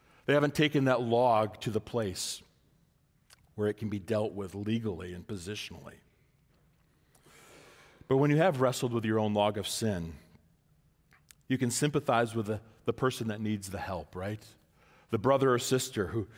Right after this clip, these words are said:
who needs someone to walk alongside of them, who, who needs your help to deal with their speck.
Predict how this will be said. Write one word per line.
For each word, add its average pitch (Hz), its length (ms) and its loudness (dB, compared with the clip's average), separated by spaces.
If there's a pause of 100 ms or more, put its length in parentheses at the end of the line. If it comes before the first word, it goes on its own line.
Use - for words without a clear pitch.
(380)
who 120 140 2
needs 120 520 0 (360)
someone 127 440 2
to 117 120 0
walk 107 320 2
alongside 104 720 -2
of 98 100 -8
them, 87 200 -12
who, 107 120 -6 (140)
who 123 120 0
needs 123 600 0 (380)
your 131 260 0
help 90 380 -8 (840)
to 113 100 -2
deal 110 480 0 (100)
with 101 140 -4
their 98 140 -6
speck. - 400 -14